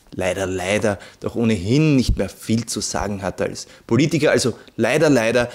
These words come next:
es wird eh keinen großen Unterschied machen, wer da eigentlich regiert. So ist doch das Setting in den allermeisten Fällen, wenn Bürger aufgerufen werden zu wählen. Und da ist dann auch ganz klar, dass sie nicht gerade besonders leidenschaftlich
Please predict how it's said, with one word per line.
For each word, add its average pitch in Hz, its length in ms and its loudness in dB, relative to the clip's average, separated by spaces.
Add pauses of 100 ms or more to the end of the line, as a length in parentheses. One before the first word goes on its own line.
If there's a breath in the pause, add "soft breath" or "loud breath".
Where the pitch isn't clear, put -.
(260 loud breath)
es 123 180 -4
wird 123 180 0 (140)
eh 123 200 4
keinen 117 360 0
großen 120 580 0
Unterschied 107 500 -4
machen, 87 340 -8 (280 loud breath)
wer 95 160 -2
da 92 220 -8 (220)
eigentlich 90 460 -2
regiert. 107 500 -2 (120)
So - 160 -2
ist 127 240 0
doch 127 80 -2
das - 220 -4
Setting 110 280 2
in 104 80 2
den 98 120 0
allermeisten 98 520 0
Fällen, 139 340 4
wenn 104 160 2 (280 loud breath)
Bürger 127 340 2
aufgerufen 98 640 -2
werden 90 260 -2 (220 loud breath)
zu 107 260 0
wählen. 135 260 4
Und 120 140 2
da 127 40 4
ist 120 180 2
dann 120 80 2
auch 110 220 0
ganz 104 260 0
klar, 110 340 -2 (160 loud breath)
dass 131 140 0
sie 117 180 0 (120 loud breath)
nicht 120 220 -2
gerade 107 320 2
besonders 107 480 0
leidenschaftlich 98 920 -2